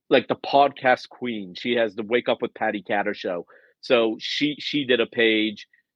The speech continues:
You have Refuge Medical, uh, did a page. So I, uh,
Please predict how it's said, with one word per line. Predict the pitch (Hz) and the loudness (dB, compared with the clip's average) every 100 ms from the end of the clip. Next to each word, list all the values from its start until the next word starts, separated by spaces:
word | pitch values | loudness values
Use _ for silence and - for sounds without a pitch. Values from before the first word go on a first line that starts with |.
| _ | _
You | 127 131 | -2 2
have | 120 - | 2 0
Refuge | 120 143 - 147 117 | 0 0 -2 -10 -8
Medical, | 123 127 135 120 107 95 - _ _ - | -4 -2 -2 -4 -4 -4 -8 _ _ -4
uh, | 117 110 | -2 -2
did | 104 123 | -4 -6
a | 117 | -6
page. | - 117 113 110 113 107 - _ _ _ _ _ | -2 0 0 -2 -6 -10 -20 _ _ _ _ _
So | - 165 147 | 2 2 4
I, | 160 156 | 2 2
uh, | 156 139 | 0 -2